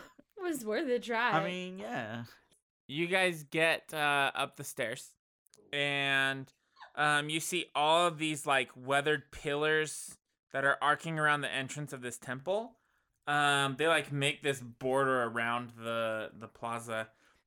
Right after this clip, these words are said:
Speaker 3: and you see this guy in this red armor standing up there. So all of you guys are now up. You're up the stairs. You're all standing in this space.
Speaker 2: Like a statue or like a real guy?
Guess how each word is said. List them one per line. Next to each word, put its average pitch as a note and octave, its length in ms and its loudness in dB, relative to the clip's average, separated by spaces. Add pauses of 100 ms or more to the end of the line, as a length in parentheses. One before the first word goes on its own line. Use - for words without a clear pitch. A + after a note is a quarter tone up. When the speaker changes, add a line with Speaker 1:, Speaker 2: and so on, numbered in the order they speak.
(100)
Speaker 3:
and C#3 440 0
you C#3 120 -4
see D#3 260 -2
this C#3+ 300 -2
guy B2+ 420 0
in B2 100 0
this A#2+ 200 -12
red A#2 200 0
armor A#2 360 -2
standing A#2 600 -8
up A2 180 -8
there. D#3 200 2
So D3+ 160 -4
all D3 180 6
of E3+ 120 2
you D#3+ 60 0
guys C3+ 280 4
are A#2+ 140 -2
now A#2 280 0
up. A#2 220 0 (320)
You're B2+ 260 -2
up C#3 140 0
the C3 80 -8
stairs. B2+ 380 -2
You're A#2+ 80 -2
all A#2+ 60 -2
standing A#2 400 -8
in A2+ 80 -12
this G#2+ 140 -14
space. A2+ 420 -12
Speaker 2:
Like C3 180 0
a A2+ 40 -2
statue F3+ 580 2
or D3+ 180 6
like B2 180 4
a A#2 60 0
real B2 280 2
guy? G#2 420 0